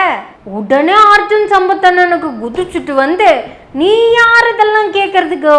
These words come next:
அப்படின்னு கத்த ஆரம்பிச்சிட்டாரு. அண்ணன், நீங்க யாரும் கேக்குறதே இல்ல, அதனால அவிய கேக்குறாங்க. நீங்க கேட்க ஆரம்பிச்சிட்டீங்கன்னா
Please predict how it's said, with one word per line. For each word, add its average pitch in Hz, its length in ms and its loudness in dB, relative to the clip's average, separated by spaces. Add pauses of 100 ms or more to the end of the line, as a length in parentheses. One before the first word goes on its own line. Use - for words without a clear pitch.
(140)
அப்படின்னு 277 360 -8
கத்த 359 340 0
ஆரம்பிச்சிட்டாரு. 247 680 -2 (420)
அண்ணன், 294 680 0
நீங்க 370 400 0
யாரும் 392 440 2
கேக்குறதே 381 640 0
இல்ல, 359 200 2
அதனால 247 640 2
அவிய 359 280 2
கேக்குறாங்க. 240 600 0 (480)
நீங்க 302 400 0
கேட்க 370 480 4
ஆரம்பிச்சிட்டீங்கன்னா 320 680 0